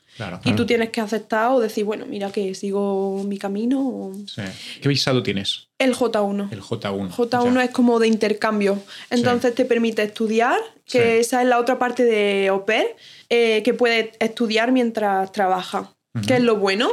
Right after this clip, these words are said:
Speaker 2: que al
Speaker 1: Claro.
Speaker 2: final es un intercambio súper. La verdad que yo cuando lo decidí, justo a tiempo, porque ahora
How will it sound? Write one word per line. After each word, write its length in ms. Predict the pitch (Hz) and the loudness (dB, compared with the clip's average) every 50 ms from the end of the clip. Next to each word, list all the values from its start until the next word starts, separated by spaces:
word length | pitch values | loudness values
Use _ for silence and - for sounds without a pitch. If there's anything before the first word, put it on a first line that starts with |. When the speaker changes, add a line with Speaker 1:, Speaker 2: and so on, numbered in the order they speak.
| 466 - | -2 -4
Speaker 2:
que 80 | - 262 | -2 0
al 100 | 240 226 | 0 2
Speaker 1:
Claro. 120 | 226 233 240 | 2 2 0
Speaker 2:
final 160 | 220 220 233 | 2 2 2
es 60 | 247 | 2
un 100 | 262 262 | 4 4
intercambio 520 | 254 254 240 254 233 - 233 233 240 254 247 | 4 2 2 0 0 0 0 0 0 0 0
súper. 840 | - - 254 247 - 226 220 208 202 196 196 190 185 185 190 196 - _ _ - - - - | 0 -2 -2 0 0 2 2 4 4 2 2 0 0 -2 -4 -8 -12 _ _ -20 -20 -8 -2
La 120 | - 247 233 | 0 2 2
verdad 240 | 233 226 233 240 | 4 2 2 2
que 100 | 233 277 254 | 2 2 4
yo 140 | 247 240 233 | 4 4 4
cuando 240 | 262 254 247 240 | 2 2 4 4
lo 80 | 233 226 | 4 4
decidí, 380 | 220 220 220 - 220 226 277 285 | 2 2 2 0 2 2 2 2
justo 340 | 285 - 247 240 - - 302 | 2 0 -4 -2 0 0 0
a 60 | 294 | 2
tiempo, 300 | 277 269 302 339 330 - | 2 2 2 0 -2 -2
porque 240 | - 285 262 233 - | -2 -2 0 0 0
ahora 400 | 214 214 233 247 277 339 370 - | 2 2 2 2 2 0 0 -2